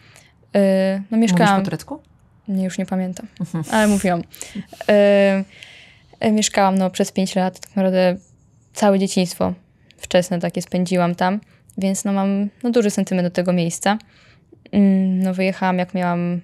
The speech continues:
Speaker 1: roczek do Turcji, więc, no, przedszkole i tak dalej, to wszystko tam było skupione. E, no, z-, bardzo się jakby podobało, podob-, do-, bardzo dobrze się tam mieszkało. E,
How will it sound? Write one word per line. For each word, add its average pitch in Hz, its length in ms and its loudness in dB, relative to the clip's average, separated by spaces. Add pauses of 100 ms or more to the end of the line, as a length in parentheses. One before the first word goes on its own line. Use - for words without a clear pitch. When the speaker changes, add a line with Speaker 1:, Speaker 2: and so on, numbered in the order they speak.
(140)
Speaker 1:
roczek 185 260 0
do 180 100 -2
Turcji, 190 420 -4 (500)
więc, 180 300 -4
no, 190 440 -2
przedszkole - 460 -2
i 180 40 -2
tak 185 180 -2
dalej, 175 220 0
to 175 100 -6
wszystko 175 360 -6
tam 175 220 -4
było 175 200 -2
skupione. 196 540 -4 (760)
E, 208 500 2 (380)
no, 339 120 0
z-, 330 120 -2
bardzo 294 280 2
się 285 160 -2
jakby 269 400 0
podobało, 247 520 4
podob-, 220 420 -2 (280)
do-, 247 200 2
bardzo 269 260 4
dobrze 240 220 4
się 220 60 -4
tam 208 140 -2
mieszkało. 196 540 2 (720)
E, 196 800 2